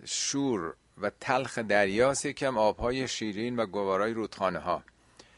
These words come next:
میلیون‌ها ساله که این دوتا در هم دارن میرن. هم رودخانه‌ها آبشون از طریق ابری که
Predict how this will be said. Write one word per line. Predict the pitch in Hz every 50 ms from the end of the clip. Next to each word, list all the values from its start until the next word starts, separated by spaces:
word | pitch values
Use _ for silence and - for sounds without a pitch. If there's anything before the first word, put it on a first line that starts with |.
| _ _ _ _ _ _ _ _ _
میلیون‌ها | 110 113 120 127 127 131 131 127 120 110 123 156 160
ساله | - - 151 147 147 143
که | - 160
این | 147 147 147
دوتا | 139 123 - 147 147
در | 135 135 123
هم | 117 117 131 156 175
دارن | 165 147 131 117 107
میرن. | 104 101 101 87 85 78 73 -
هم | - - - 117 131 147 139
رودخانه‌ها | - 127 117 - - - 117 117 117 110 104 127 139
آبشون | 123 117 135 139 131 135 120 - 139 131 127 101
از | 104 104 -
طریق | - 113 110 110 113 120 123 123 113 123 123 123 120 _ - - - - - - - _ _ _ _
ابری | - 120 127 135 127 117 120 123 117
که | - - 123 117 113 107 101 92